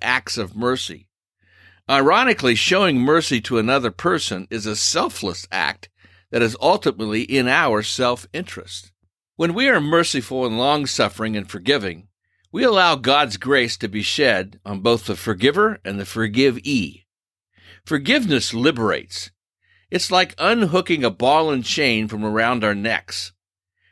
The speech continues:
Forgiveness frees us to enjoy the Christian life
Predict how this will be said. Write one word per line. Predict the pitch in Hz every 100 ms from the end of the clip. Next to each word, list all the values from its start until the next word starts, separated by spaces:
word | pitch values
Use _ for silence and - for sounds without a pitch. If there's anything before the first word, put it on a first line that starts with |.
| -
Forgiveness | 147 139 269 170 131
frees | - 147 190 214 175
us | 123 -
to | 131
enjoy | 113 98 127 151 139
the | 104
Christian | - - 185 - 127
life | 110 139 95 98